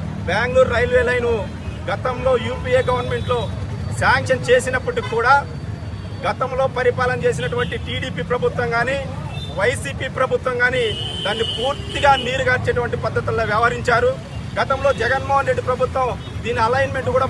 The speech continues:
పూర్తిగా మార్చేశారు. మేము ఈరోజు టీడీపీ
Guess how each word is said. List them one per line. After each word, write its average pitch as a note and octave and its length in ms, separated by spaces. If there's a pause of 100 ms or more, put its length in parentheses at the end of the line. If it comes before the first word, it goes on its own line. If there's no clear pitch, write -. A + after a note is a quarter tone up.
పూర్తిగా B3 320 (100)
మార్చేశారు. A#3 520 (500)
మేము B3 260
ఈరోజు C#4 320 (500)
టీడీపీ C#4+ 420